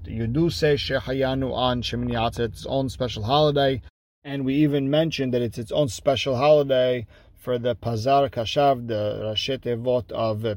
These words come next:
Pe Zayin Resh Kuf Shin Bet,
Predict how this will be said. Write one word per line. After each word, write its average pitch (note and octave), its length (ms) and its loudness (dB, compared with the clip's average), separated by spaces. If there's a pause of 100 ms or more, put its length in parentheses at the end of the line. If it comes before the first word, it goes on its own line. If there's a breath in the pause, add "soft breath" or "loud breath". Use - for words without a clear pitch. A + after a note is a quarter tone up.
Pe C3+ 340 2
Zayin A#2 460 -4
Resh B2+ 320 -2
Kuf A#2 280 -8
Shin G2+ 380 -10 (100)
Bet, D3 380 2